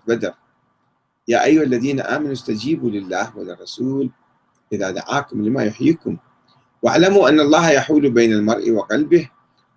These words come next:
وأنه إليه تحشرون، واتقوا فتنة لا تصيبن الذين ظلموا منكم خاصة،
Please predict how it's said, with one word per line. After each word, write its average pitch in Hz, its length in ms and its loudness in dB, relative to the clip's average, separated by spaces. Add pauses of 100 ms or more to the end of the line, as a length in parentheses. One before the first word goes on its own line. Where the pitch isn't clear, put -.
(140)
وأنه 113 480 -2
إليه 110 360 -2
تحشرون، 107 640 -2 (1080)
واتقوا 190 460 2
فتنة 175 440 -2
لا 151 180 2
تصيبن 123 520 -4
الذين 104 520 -2 (180)
ظلموا 123 400 0
منكم 117 320 -6
خاصة، - 580 -10